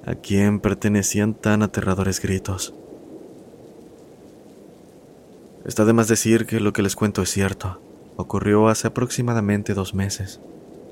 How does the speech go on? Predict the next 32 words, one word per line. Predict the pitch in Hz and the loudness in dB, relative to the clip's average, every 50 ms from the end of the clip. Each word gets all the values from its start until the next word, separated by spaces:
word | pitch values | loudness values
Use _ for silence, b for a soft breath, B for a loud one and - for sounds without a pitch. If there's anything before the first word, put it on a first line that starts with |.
| - - - - - | -20 -20 -20 -20 -18
Si | - - - | -14 -8 -2
llego | 95 104 104 113 | 2 4 4 4
a | |
experimentar | 117 - - - 117 113 110 107 104 - 107 101 | 4 2 0 0 2 2 4 2 2 2 2 4
algo | 107 107 107 104 101 104 101 | 4 4 4 4 2 2 0
yo | 95 95 101 101 104 104 101 98 95 98 | 2 2 2 2 2 2 0 -4 -4 -2
o | 101 98 | 0 2
algún | 95 95 107 107 101 | 2 2 2 0 0
familiar, | - 104 98 98 95 101 101 101 95 - - - - - | 0 -2 0 0 0 0 -2 -2 -4 -8 -10 -12 -8 -4
no | - 104 | 0 2
dudaré | 107 123 127 139 139 135 135 | 4 4 4 4 2 2 0
en | 131 | 0
contarte | 131 135 131 123 - - 123 117 - - 123 | 0 -2 -2 0 0 0 0 0 0 0 -2
todos | - - - 110 107 107 101 | -2 -2 0 0 2 2 2
los | 98 90 | 0 -2
detalles. | - 95 - - 98 98 92 95 95 - - - - - - - - - - - - - - - - - - | -4 -6 -4 -4 -4 -4 -4 -6 -8 -10 -10 -14 -14 -16 -18 -20 -20 -20 -20 -20 -20 -20 -20 -20 -20 -18 -14
Espero | - - - - 107 104 107 107 98 | -12 -10 -4 0 2 4 4 4 2
que | - 107 | 2 0
esta | 104 - 117 | 0 2 0
historia | 113 - 120 113 117 | 0 2 2 4 4
llegue | 110 113 110 | 4 2 2
a | 117 - | 2 0
ti | - 110 110 | 0 0 0
para | - - 110 110 104 | 0 0 0 0 -2
que | - 107 | -2 -2
la | 95 98 95 | -2 -2 0
puedas | - 92 92 113 | 0 0 0 0
compartir | - 131 123 - 127 113 113 - 107 107 - - | 0 -2 -2 0 -2 -2 -2 0 -2 -2 -2 -2
con | - 104 95 | -4 -4 -2
toda | - 107 107 | -2 -2 -2
la | 101 101 | -2 -2
comunidad. | 92 - 95 92 92 95 92 98 95 95 | -2 -2 -2 -2 -2 -2 -2 -4 -4 -6